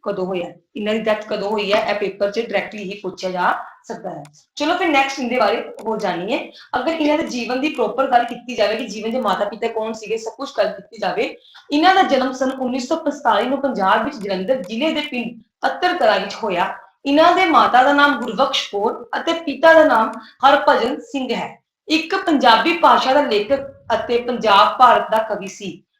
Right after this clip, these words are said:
ਸੁਰਜੀਤ ਪਾਤਰ ਜੀ ਨੂੰ ਪੰਜਾਬੀ ਭਾਸ਼ਾ ਦਾ ਲੇਖਕ ਅਤੇ ਪੰਜਾਬ ਭਾਰਤ ਦਾ ਕਵੀ ਵੀ ਕਿਹਾ ਜਾਂਦਾ ਹੈ। ਉਸ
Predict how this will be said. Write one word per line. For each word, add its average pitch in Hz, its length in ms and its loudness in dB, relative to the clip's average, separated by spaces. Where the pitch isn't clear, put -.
ਸੁਰਜੀਤ 285 440 -2
ਪਾਤਰ 269 440 6
ਜੀ 233 160 -4
ਨੂੰ 233 240 -2
ਪੰਜਾਬੀ 226 480 2
ਭਾਸ਼ਾ 226 440 2
ਦਾ 247 120 2
ਲੇਖਕ 214 540 -2
ਅਤੇ 208 220 -2
ਪੰਜਾਬ 214 580 2
ਭਾਰਤ 226 260 4
ਦਾ 220 60 -4
ਕਵੀ 190 320 -10
ਵੀ 226 120 -10
ਕਿਹਾ 185 360 -2
ਜਾਂਦਾ 254 320 4
ਹੈ। 165 200 -2
ਉਸ 339 180 0